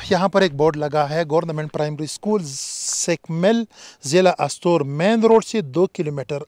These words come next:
आगे। इसका मतलब ये है कि स्कूल इस रास्ते पर मौजूद है, इस रास्ते पर दो किलोमीटर आगे ये स्कूल मौजूद है।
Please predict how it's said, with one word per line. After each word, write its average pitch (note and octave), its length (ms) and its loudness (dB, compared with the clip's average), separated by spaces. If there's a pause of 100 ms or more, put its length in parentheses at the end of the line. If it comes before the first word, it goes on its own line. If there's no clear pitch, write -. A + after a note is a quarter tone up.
आगे। A2+ 340 -12 (880)
इसका F#3+ 300 2
मतलब D3+ 380 0
ये C#3 120 -2
है D#3+ 220 -4 (260)
कि - 180 -6
स्कूल A3+ 400 2 (120)
इस G3 220 0
रास्ते C#3 320 -2
पर C3 180 -6
मौजूद A#2 420 -12
है, - 160 -20 (420)
इस G3 260 -2
रास्ते D3+ 360 -2
पर G3 220 2 (320)
दो E3+ 200 6
किलोमीटर D3 520 -2 (160)
आगे E3+ 300 2
ये C#3 220 -4
स्कूल F#3 340 0
मौजूद A2 420 -10
है। - 140 -20